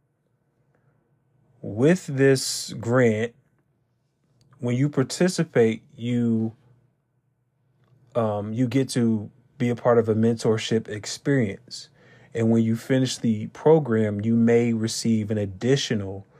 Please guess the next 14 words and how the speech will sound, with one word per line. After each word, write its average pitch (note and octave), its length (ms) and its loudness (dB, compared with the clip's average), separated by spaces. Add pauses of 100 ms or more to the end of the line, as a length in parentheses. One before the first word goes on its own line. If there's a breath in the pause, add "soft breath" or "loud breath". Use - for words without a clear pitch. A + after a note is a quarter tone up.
(200 soft breath)
twenty-five G#2+ 640 0
thousand G2 420 -4
dollars. - 520 -14 (680 soft breath)
Again, A2 560 0 (640)
when G#2+ 240 -4
you C3+ 460 -2 (440)
sign B2 480 -2
up, B2 220 0 (240)
you A2+ 100 -8
get A2+ 200 -4
to G#2+ 120 -8
experience A2 500 -8
the G2+ 100 -10
mentorship. G#2+ 840 -6